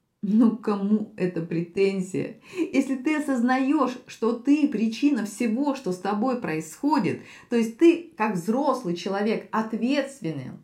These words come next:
за это, за свою жизнь и за все, что в ней происходит,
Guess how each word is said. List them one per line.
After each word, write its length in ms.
за 420
это, 500
за 140
свою 440
жизнь 400
и 60
за 120
все, 240
что 180
в 80
ней 140
происходит, 800